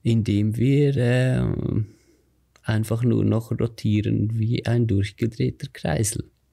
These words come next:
Und beides hilft nicht weiter. Beides hilft nicht weiter. Es gibt etwas, was weiterhilft, und das ist viel simpler, viel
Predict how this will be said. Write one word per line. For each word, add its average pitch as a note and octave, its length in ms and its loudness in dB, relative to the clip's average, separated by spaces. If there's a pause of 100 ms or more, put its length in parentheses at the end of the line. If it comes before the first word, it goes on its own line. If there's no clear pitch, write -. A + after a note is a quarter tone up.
(1300)
Und F2 200 0
beides F2+ 440 -4
hilft C3 320 -8
nicht - 260 -10
weiter. C3 220 -8 (380)
Beides G2+ 460 -8
hilft - 460 -10
nicht - 440 -6
weiter. F2 240 -6 (1500)
Es - 260 -2
gibt - 380 -2
etwas, A#2 500 -4
was G#2+ 200 -4
weiterhilft, F#2 840 -2
und A2+ 160 -6
das G#2+ 180 -4
ist G#2 160 -4
viel D3+ 280 0
simpler, C3 680 -2 (960)
viel D#3+ 320 0